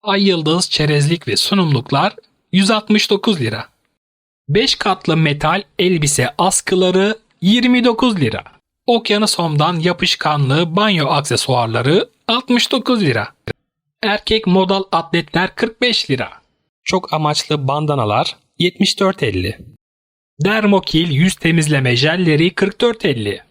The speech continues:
Yedili makyaj fırça seti yüz elli dokuz lira. Onlu paketlerde kağıt, sufle ve muffin kabı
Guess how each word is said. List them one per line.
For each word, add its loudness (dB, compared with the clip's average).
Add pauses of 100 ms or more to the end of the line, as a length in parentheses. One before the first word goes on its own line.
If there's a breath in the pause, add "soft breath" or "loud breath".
(440)
Yedili 0
makyaj -2
fırça -2
seti -2 (440)
yüz 0
elli 0
dokuz 0
lira. -2 (280)
Onlu 2
paketlerde -2
kağıt, 0
sufle -2
ve 2
muffin 2
kabı -2